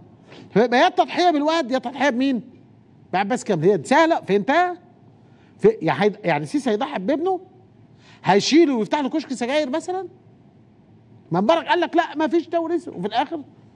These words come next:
كان المعلم قاعد وراشق. واسأله لميس الحديدي كانت بتلمع. وأحمد شوبير. وعمرو، وعماد أديب. أنت فاكر الحكاية؟ الحكاية دي ما تقعدش تفكر إنها يعني إيه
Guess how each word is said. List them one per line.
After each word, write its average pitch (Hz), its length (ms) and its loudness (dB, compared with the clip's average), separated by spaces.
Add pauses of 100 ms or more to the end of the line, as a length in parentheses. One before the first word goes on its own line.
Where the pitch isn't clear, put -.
(380)
كان 220 140 2
المعلم 285 360 0
قاعد 330 300 0
وراشق. 349 440 0 (800)
واسأله 226 340 2
لميس 269 180 -2
الحديدي 254 380 -6
كانت 160 180 -10
بتلمع. 208 500 -6 (600)
وأحمد 160 320 -2
شوبير. 285 440 -2 (800)
وعمرو، 175 420 2 (640)
وعماد 160 340 0
أديب. 254 500 2
أنت 139 140 -6
فاكر 330 300 -6
الحكاية؟ 339 260 -16 (1120)
الحكاية 359 280 2
دي 381 120 4
ما 370 60 4
تقعدش 285 320 0
تفكر 294 600 -2
إنها 262 280 4
يعني 226 240 2
إيه 262 240 2